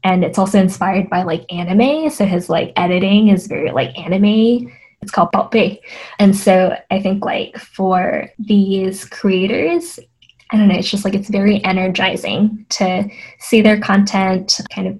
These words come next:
communicate with them on social media. Like, we live in different places, but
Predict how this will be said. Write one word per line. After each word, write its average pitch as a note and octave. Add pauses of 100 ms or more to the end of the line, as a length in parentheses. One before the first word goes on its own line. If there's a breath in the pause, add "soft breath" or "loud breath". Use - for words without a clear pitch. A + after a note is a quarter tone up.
(100)
communicate G3+
with C4
them C#4
on F#3+
social G3+
media. A3
Like, G3
we F#3
live G3+
in F3+
different F#3
places, C4
but -